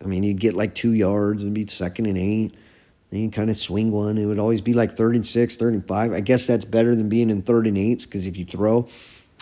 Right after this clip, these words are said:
But I, I, I thought they wasted a lot of runs to Fournette. If you do that against Kansas City, you're fucking toast. Uh, Chris Jones is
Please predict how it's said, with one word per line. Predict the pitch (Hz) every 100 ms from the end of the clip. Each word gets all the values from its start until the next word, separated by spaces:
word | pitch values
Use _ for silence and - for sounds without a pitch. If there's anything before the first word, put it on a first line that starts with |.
| - -
But | 113
I, | 104 120
I, | - 117 90
I | 123
thought | 151 135
they | 120
wasted | 98 120 120 113
a | 101
lot | 95 101
of | 110 90 - _ _ _ _ _ _ _ _ _ _ - - -
runs | 85 107 113 123 123
to | 104
Fournette. | 107 110 107 120 - - - -
If | 107
you | 151
do | 147
that | 135 135
against | 123 127 120
Kansas | 127 120 110
City, | - 117
you're | 113 107
fucking | 101 95 87
toast. | 78 69 53 - - - - - _
Uh, | 95 98 92 87 - 69 -
Chris | - 135
Jones | - 120 113 98
is | 92 92 -